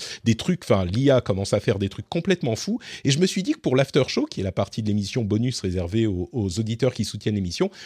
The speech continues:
on pourrait parler de ça. Est-ce que vous pensez que votre métier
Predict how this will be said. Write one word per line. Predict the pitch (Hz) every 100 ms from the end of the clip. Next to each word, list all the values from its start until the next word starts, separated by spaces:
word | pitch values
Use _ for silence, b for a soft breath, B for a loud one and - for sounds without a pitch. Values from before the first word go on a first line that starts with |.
| B
on | 120
pourrait | 117 196 285
parler | 226 175 180
de | 180
ça. | - 185 269 B B -
Est-ce | 233 -
que | 277
vous | 254 180
pensez | 151 180 151 220
que | 220 139
votre | 107 156 254 - 156
métier | 151 147 - 143 147 -